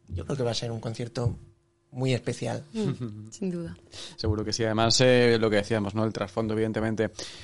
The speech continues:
Speaker 3: es, es el que es, un tras-, un trasfondo folida-, eh, solidario, es un beneficio, am,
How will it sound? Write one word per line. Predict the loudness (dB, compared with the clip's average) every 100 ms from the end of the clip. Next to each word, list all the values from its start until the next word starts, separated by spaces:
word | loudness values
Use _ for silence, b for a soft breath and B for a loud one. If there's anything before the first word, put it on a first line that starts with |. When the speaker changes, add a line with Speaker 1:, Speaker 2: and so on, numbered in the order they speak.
| -8
Speaker 3:
es, | 2 2 2 -2 -6
es | -4
el | -2
que | 2 4
es, | 4
un | -2
tras-, | -8 -10
un | -8
trasfondo | -8 -6 -4 -2 -4 -2
folida-, | -2 0 0 -2
eh, | -6
solidario, | -2 2 2 2 0
es | -2 -2
un | -2
beneficio, | -2 -2 -4 -2 0
am, | 0 -4 -10